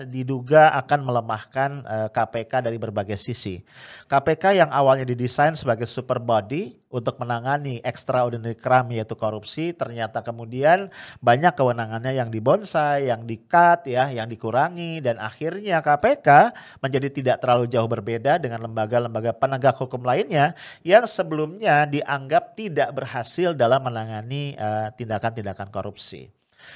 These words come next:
Belakangan guys, eh, yang membuat kita sangat kaget adalah berita K P K menangkap K P K ya. Karena ada satu penyidik K P K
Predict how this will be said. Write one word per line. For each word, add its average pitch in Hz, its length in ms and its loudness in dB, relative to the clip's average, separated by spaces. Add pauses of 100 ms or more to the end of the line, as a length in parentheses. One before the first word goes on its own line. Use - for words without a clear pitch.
(160)
Belakangan 226 560 4
guys, 123 480 2
eh, 156 560 4
yang 175 160 4
membuat 190 320 6
kita 160 240 4
sangat 139 320 0
kaget 117 400 2
adalah 120 640 2
berita 135 480 2
K 170 240 -2
P 117 160 0
K 151 160 2
menangkap 123 480 -2
K 113 80 -2
P - 160 -6
K - 120 -10 (120)
ya. 98 240 -4 (380)
Karena 139 240 2
ada 139 160 4
satu 151 400 2
penyidik 151 400 0
K 131 160 4
P 117 240 -4
K - 60 -10